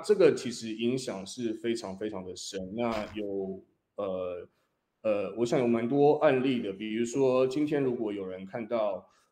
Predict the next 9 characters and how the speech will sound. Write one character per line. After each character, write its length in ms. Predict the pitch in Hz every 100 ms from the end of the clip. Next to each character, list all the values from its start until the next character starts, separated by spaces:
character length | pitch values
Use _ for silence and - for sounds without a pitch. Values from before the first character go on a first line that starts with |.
| _
呃， 100 | 107 101 101 101 98 _ _ _ _ _
路 160 | 156
边， 480 | 135 127 120 120 117 -
呃， 340 | 110 101 95 92 113
有 260 | 107 98
一 80 | 113
件 260 | 110 147 120
事 120 | 131
情， 380 | 107 104 98